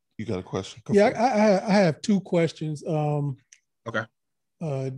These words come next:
Speaker 2: so I'm always just trying to pick people's, you know, the, the, the journey. Um,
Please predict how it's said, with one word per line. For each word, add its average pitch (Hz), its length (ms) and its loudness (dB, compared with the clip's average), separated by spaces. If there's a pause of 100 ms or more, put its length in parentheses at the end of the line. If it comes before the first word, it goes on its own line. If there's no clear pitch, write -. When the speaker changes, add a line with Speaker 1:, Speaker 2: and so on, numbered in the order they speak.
(1300)
Speaker 2:
so 185 160 2
I'm 185 160 4
always 180 600 6
just - 640 0 (500)
trying 156 280 0
to 131 120 -2 (1400)
pick 214 180 -2
people's, 151 500 -4 (200)
you 185 100 -2
know, 143 400 -2
the, 147 140 0
the, 139 440 -2
the 131 140 -2
journey. 123 560 -4 (160)
Um, 139 520 -4